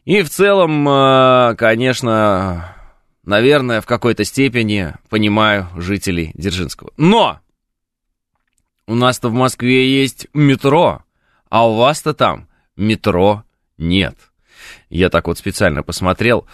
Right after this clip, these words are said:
То ли дело жители, м, ну, не знаю даже чего. Так я люблю Восток, Подмосковье. А,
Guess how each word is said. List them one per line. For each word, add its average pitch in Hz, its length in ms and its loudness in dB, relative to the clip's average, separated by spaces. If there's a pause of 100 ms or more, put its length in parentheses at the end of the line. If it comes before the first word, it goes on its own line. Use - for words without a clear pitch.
(240)
То 277 240 4
ли 240 220 0
дело 185 800 2
жители, 185 1160 2 (1500)
м, 101 500 2 (840)
ну, - 140 -8
не 80 160 -4
знаю 73 300 -4
даже 71 240 -4
чего. 71 440 -4 (280)
Так 135 180 -2
я 135 80 2
люблю 127 260 0
Восток, 110 480 -4 (600)
Подмосковье. 123 760 0 (460)
А, 90 320 2